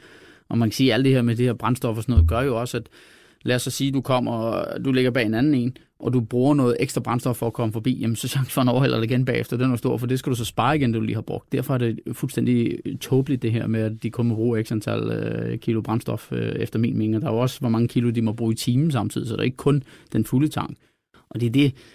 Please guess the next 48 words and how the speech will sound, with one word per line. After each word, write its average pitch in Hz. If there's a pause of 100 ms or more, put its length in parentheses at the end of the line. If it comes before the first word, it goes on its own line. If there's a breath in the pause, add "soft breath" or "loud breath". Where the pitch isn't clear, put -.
(300 soft breath)
det 139
er 131
nok 143
tiltænkt 156
til, 143
at 131
det 131
skulle 120
gøre 127
det 139
lidt 120
spændende, 131
men 131
jeg 113
tror, 120
det 120
er 120
den 120
modsatte 120
effekt, 117
lidt 120
ligesom 117
med 110
dækkene 113
og 110
sådan -
noget 110
andet. 107
Der 117
er 117
sgu 120
nogle 117
gange, 113
der 117
er 117
de, 113
der 117
er 117
de 113
ikke 110
for 127
gode 113
til 120
at 110
vælge 110
de 117
regler -
der. 127